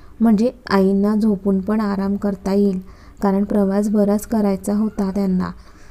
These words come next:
समोरची सीट रिकामी बघून गौरी तिथे बसते. खरं तर तिला तिथे बसायचे नव्हते, पण तिचा नाईलाज होता. इकडे चिराग आणि दिव्याची नोकझोक चालू होती, तोच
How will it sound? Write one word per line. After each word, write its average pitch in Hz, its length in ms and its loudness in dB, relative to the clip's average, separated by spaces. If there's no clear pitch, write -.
समोरची 208 500 2
सीट 233 340 -2
रिकामी 202 400 0
बघून 208 440 2
गौरी 202 320 4
तिथे 196 280 0
बसते. 185 420 0
खरं 202 300 2
तर 208 160 2
तिला 202 380 0
तिथे 208 220 -2
बसायचे 202 520 -2
नव्हते, 233 480 -2
पण 202 140 -2
तिचा 202 260 -2
नाईलाज 196 460 2
होता. 190 280 -2
इकडे 196 460 4
चिराग 202 380 6
आणि 202 200 4
दिव्याची 202 720 2
नोकझोक 196 580 2
चालू 190 340 2
होती, 190 340 0
तोच 208 260 2